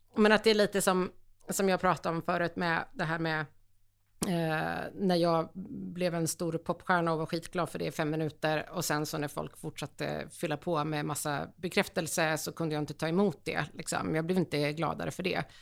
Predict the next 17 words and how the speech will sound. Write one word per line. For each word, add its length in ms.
Och 140
så 140
tänker 360
jag 100
det 420
är 280
ju 100
lite 340
med 240
prylar 1040
och, 380
eh, 680
liksom 320
dyra, 600
eller 200
så 80
här, 100